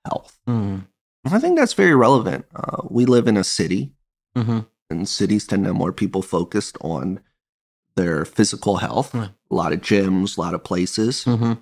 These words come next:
Speaker 1: Not everyone's in shape, <laughs> obviously,
Speaker 2: Yeah.
Speaker 1: but, uh, but there's tends to be an overemphasis. If you would say you have one hour of free time, what are you gonna do? Most people are gonna exercise more
Speaker 2: Yeah.
Speaker 1: than have devotions.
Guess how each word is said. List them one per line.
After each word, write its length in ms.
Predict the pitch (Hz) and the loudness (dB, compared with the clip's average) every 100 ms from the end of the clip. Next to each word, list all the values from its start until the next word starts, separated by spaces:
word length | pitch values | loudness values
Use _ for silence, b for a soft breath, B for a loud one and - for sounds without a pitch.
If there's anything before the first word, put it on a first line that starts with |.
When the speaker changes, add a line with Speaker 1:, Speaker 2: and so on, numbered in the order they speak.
| - | 0
Speaker 1:
Not 160 | 135 87 | 2 2
everyone's 320 | 85 80 90 | 0 -2 -2
in 80 | 73 | -6
shape, 260 | - - | -6 -8
<laughs> 100 | - | -6
obviously, 580 | - 143 131 - - 127 | 0 0 2 -2 0 0
Speaker 2:
Yeah. 100 | 107 | 0
Speaker 1:
but, 280 | 104 101 - b _ _ _ - | 2 0 0 b _ _ _ -2
uh, 160 | 117 | 0
but 460 | - 127 107 - _ _ - | 2 4 4 2 _ _ 0
there's 260 | 127 - | 0 0
tends 360 | - 139 156 160 | -4 2 2 2
to 80 | 151 | 2
be 120 | 135 | 4
an 80 | 120 | 4
overemphasis. 1000 | 120 127 120 110 131 117 107 - 98 98 | 6 6 6 4 0 0 -2 -2 -2 -2
If 140 | - | -2
you 60 | 104 | 0
would 120 | 98 | 0
say 280 | - 98 92 _ _ _ _ - | 0 0 0 _ _ _ _ 4
you 100 | 127 | 4
have 120 | 95 | 6
one 200 | 113 170 | 4 6
hour 260 | 147 147 123 | 6 6 4
of 80 | 110 | 2
free 240 | - 131 | 4 4
time, 240 | 127 101 98 | 4 0 0
what 100 | 101 | 0
are 60 | 98 | 0
you 80 | |
gonna 220 | 98 87 90 | 0 -4 0
do? 180 | 143 101 | 2 4
Most 280 | 101 110 - | 2 0 -2
people 240 | 104 98 | -2 -2
are 60 | 95 | -2
gonna 460 | 95 90 87 87 _ _ 139 | -2 -4 -6 -12 _ _ -2
exercise 800 | - - 104 - 78 92 - | -2 -2 -4 -2 -2 -2 -4
more 220 | 101 98 95 | 0 2 2
Speaker 2:
Yeah. 60 | |
Speaker 1:
than 180 | 87 87 | 0 -6
have 340 | - 107 101 | -2 -2 0
devotions. 720 | 95 85 87 87 - 58 - | -4 -6 -6 -8 -12 -18 -20